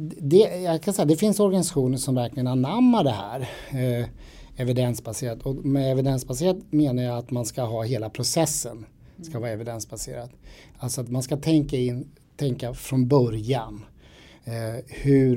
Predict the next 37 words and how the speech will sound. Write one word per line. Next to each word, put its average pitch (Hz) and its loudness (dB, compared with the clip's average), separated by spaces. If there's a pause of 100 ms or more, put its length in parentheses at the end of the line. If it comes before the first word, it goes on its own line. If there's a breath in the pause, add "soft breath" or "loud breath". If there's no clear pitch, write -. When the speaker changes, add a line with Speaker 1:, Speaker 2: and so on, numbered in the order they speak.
(120)
Speaker 1:
gör 131 2
man 135 0
arbetsanalysen? 117 -6 (340 loud breath)
Speaker 2:
Mm. 160 -18 (320 loud breath)
Speaker 1:
Vilka 117 -6
bedömningar 131 6
gör 110 0
man? 117 -12
Ska - -8
man 113 -6
ha 110 -4
en 147 4
intervju? 147 2
Varför 113 -6
ska - -2
man 139 0
ha 131 -2
en 131 0
intervju? 127 0 (260 loud breath)
Varför 113 -8
ska 127 -4
man 127 0
ha 131 -2
test - -6
och 110 -12
så - -8
vidare? 107 -12
Speaker 2:
Mm. 113 -10
Speaker 1:
Man 117 -8
ska - -8
kunna 127 -2
ha 139 -2
en 165 -2
rational 151 -4
för - -12
det 110 -8
här 101 -12